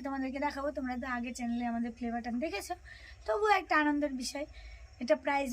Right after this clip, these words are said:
বলে কথা, খুব আনন্দ লাগে, তোমাদেরকে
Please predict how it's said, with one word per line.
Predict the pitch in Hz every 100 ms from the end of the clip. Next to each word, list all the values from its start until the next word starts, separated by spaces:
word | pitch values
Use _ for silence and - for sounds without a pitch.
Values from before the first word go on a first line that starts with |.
| 269
বলে | 277 269
কথা, | 247 - - - - - -
খুব | 330 311
আনন্দ | 277 285 277 277
লাগে, | 262 294 - - - - - - - - -
তোমাদেরকে | 240 233 240